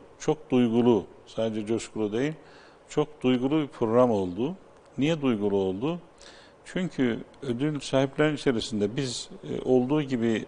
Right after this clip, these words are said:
süre darlığından dolayı, zaman azlığından dolayı, e, bütün yaşananların hikayesini ekrana yansıtmak mümkün olmadı. Fakat yansıttığımız kadarıyla bile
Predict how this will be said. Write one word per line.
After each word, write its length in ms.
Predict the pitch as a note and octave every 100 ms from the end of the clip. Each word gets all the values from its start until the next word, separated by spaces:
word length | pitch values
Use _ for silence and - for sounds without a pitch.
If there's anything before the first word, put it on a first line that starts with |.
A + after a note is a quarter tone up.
| - -
süre 380 | - C3+ C#3+
darlığından 680 | B2+ B2 A#2 B2 B2+ D3 D3+
dolayı, 400 | C3+ A2+ G#2 G2+ -
zaman 360 | - A2 A#2+ A#2+
azlığından 640 | A2 G#2+ A#2+ B2 C#3 B2+
dolayı, 360 | A2+ A2 G#2+ - - - - - - -
e, 500 | A#2 A2 A2 A2 G#2 G2 - G1+ G1+ G1+ G1+ G1+ - - - A#2
bütün 220 | A#2+ D#3+
yaşananların 840 | C3+ A#2 - B2 A#2+ A#2 B2 B2+
hikayesini 840 | A#2+ - B2 A#2+ G#2+ - A#2+ D#3+ F#3+ - - C3+
ekrana 460 | A#2 B2 B2 C3
yansıtmak 640 | B2+ A#2 A2 B2 D3 D#3
mümkün 280 | C#3 C#3 E3
olmadı. 480 | E3+ C#3 G2+ E2 F2+ - - - - - - - -
Fakat 360 | - C3 - D3+ - - - F3
yansıttığımız 760 | A#2+ B2 A2+ C3 - C#3 D3+ -
kadarıyla 640 | B2 A#2+ B2+ C#3+ A#2+ G2+
bile 360 | A#2+ A#2+ B2+